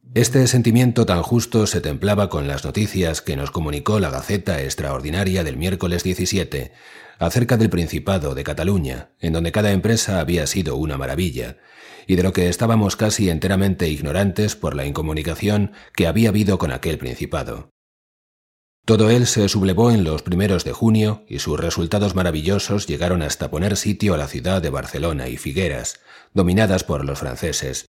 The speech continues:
después de haber destrozado mucho a las divisiones que salieron a varios puntos en los principios del armamento. Y hubo ataques en que los bizarros catalanes pelearon con cañones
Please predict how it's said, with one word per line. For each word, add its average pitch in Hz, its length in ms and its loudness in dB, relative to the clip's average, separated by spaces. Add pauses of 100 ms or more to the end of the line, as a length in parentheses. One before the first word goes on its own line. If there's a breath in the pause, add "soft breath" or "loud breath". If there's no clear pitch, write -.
(140)
después 107 320 2
de 113 80 4
haber 110 180 4
destrozado 107 480 2
mucho 107 360 2
a - 20 4
las 82 160 0
divisiones 98 540 0
que 69 160 -4
salieron 92 440 2
a 67 60 -2
varios 73 300 -2
puntos 95 500 0 (200 loud breath)
en 76 120 0
los 80 100 -2
principios 92 580 0
del 82 100 -2
armamento. 67 760 -6 (400)
Y 90 140 4
hubo 117 240 6
ataques 80 640 0
en 69 160 -4
que 85 100 -2
los 87 160 0
bizarros 107 520 2
catalanes 104 580 2
pelearon 78 480 0
con 69 180 -4
cañones 85 580 -2